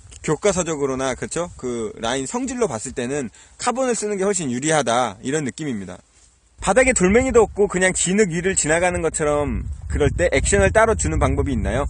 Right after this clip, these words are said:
저 같은 경우는 그래요. 자, 지금 프리리그가 아까 말씀드린 완전 바닥칩이란 말이에요. 근데 바닥에 지금 오는데, 그죠? 바닥에 뭐가 없어.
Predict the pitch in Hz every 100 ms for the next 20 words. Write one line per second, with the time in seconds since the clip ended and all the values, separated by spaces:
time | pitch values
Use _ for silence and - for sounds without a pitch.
0 | - - - - 214 240 247 214 147 131
1 | - - - - 143 - - - - 226
2 | 196 - 359 359 311 240 208 208 196 123
3 | - 185 220 165 139 156 151 127 208 220
4 | - 220 - 214 208 175 135 165 202 -
5 | 175 247 208 - 156 160 175 117 127 175
6 | 208 233 139 - - - - - 240 -
7 | 190 208 220 156 208 180 - 160 185 180